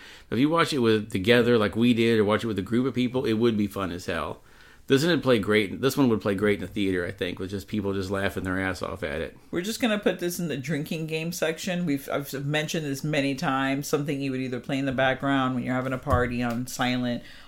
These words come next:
Speaker 2: or, you know, you gonna make a, some kind of drinking game out of. You know, maybe every time she cusses at somebody or calls someone
Speaker 1: Oh, you'd
Speaker 2: a
Speaker 1: be fucked up if you took a drink every time she cussed at somebody, 'cause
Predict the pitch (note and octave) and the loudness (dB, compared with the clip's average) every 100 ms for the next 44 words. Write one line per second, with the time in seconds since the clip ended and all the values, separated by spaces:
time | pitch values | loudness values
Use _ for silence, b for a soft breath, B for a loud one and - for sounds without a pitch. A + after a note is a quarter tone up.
0 | B D3 C#3+ C#3 C3+ C3 C3 B2+ B2+ C3 | B 4 6 6 4 2 2 4 4 4
1 | C3+ C3+ C3+ C3 B2+ B2 C#3+ D3+ C#3 C#3 | 2 0 0 0 -2 -4 0 4 4 4
2 | C3 B2+ A#2+ A#2 A2+ D#3 C#3 E3+ D3+ C#3 | 2 0 0 0 -2 -4 -2 0 0 -2
3 | B2+ C#3 C#3+ E3+ D3 D3 D3+ D3 C#3+ D#3 | -2 -2 -2 -2 -2 -4 0 2 4 6
4 | D#3+ E3+ - - b b b b D#3+ D3+ | 4 2 -6 -18 b b b b -4 2
5 | D3 D3+ D3+ D3 D#3 D3 D3 C#3+ D3+ C#3+ | 4 4 2 0 2 2 2 0 2 2
6 | D3 - D3+ C#3 E3 C#3+ D3+ C#3 C#3 - | 2 -2 -6 0 2 2 0 0 -2 -2
7 | D3 D3 C3+ C3+ C#3+ C3+ C3+ D3 C#3 C#3 | 0 2 2 2 2 0 2 4 4 2
8 | C#3+ C3 A2+ C#3+ C#3+ G2+ - A2 - A#2+ | 2 4 6 6 6 4 4 2 4 2
9 | G2+ F#2+ F#2+ G#2+ G2 G#2 G2+ G#2 G#2 G#2 | 2 0 -2 -2 0 0 0 0 -2 -2
10 | G2 G2 A#2+ G#2+ A#2+ A2+ - G2+ G2 F#2+ | -4 -4 -4 -2 0 0 -2 -8 -6 -2
11 | F#2 F#2 G2 F#2+ | -4 -4 -4 -4